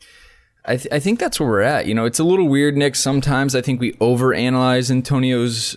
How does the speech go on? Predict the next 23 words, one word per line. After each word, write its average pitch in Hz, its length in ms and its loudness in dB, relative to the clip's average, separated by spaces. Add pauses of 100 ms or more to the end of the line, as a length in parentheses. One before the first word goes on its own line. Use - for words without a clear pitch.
body 123 400 0
language, 127 540 0
but 139 280 0 (280)
at 113 100 -2
the 127 80 -2
same 156 380 -2
time, 113 480 -4
last 175 420 -4
year, 90 300 0
that 160 200 -2
was 165 180 -2
his 135 140 -2
signature 135 540 -2
move. 104 400 0
That's 127 380 -2
what 175 280 0 (300)
he 156 340 0
also, 101 920 0
you 113 80 0
know, 92 160 0
prided 165 480 -4
himself - 500 -8
on. - 300 -14